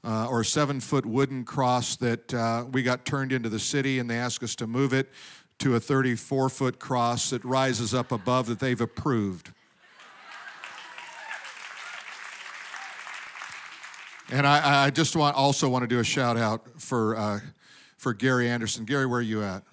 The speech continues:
Gary has been at, right back here in the back. Put your hands together. Gary and Reagan.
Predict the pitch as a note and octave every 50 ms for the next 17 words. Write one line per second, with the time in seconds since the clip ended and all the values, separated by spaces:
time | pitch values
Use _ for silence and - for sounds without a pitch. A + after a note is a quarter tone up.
0 | _ _ _ _ _ - - - - - - - - C3 A2+ A#2+ C#3+ D3 D3+ D#3+
1 | D#3+ D#3+ D3 C#3 C3+ B2 A2+ - G#2 G#2 C3 C#3 C3+ C#3 C#3 C#3+ C#3+ C#3+ - -
2 | B2+ C3 C3 C#3 C3 B2 C#3 D3 C#3+ C#3 C3+ C3+ C3 - D3 C#3+ C3+ C3 B2+ A#2
3 | G2+ C3 B2+ C3 C3+ - - E3 E3 D#3+ C#3+ B2+ C#3 C#3 B2 - D3 B2 A#2+ B2+
4 | B2+ B2+ B2 B2 A#2+ A2 - - - - - - - - - - - C#3 D#3 E3+
5 | F3 E3+ E3+ E3+ E3+ E3 D#3+ D#3+ - - - - - - - - - - - -
6 | E3+ D#3 D3+ C#3 C3 B2+ D#3 F3 F#3 F3 F3+ F3+ F3+ F3+ F3+